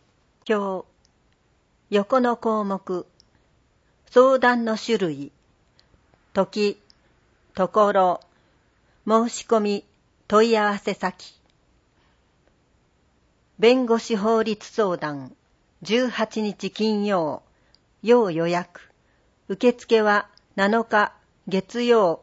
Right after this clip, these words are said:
八時三十分から、十三時から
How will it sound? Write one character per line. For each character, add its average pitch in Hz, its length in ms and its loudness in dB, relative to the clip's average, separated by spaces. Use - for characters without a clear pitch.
八 202 400 -6
時 180 100 -8
三 214 300 -2
十 214 160 -6
分 165 340 -8
か 165 160 -10
ら、 147 220 -8
十 247 280 0
三 240 320 -2
時 170 120 -10
か 175 140 -6
ら 165 220 -4